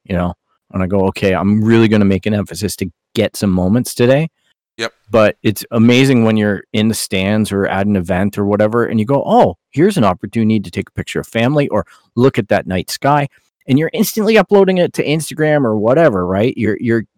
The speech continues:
Speaker 1: you're getting that picture out there. And that's the convenience of it. There's no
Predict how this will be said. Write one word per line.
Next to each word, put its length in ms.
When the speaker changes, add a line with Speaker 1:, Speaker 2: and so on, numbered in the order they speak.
Speaker 1:
you're 160
getting 220
that 160
picture 340
out 220
there. 220
And 240
that's 280
the 80
convenience 600
of 140
it. 160
There's 260
no 300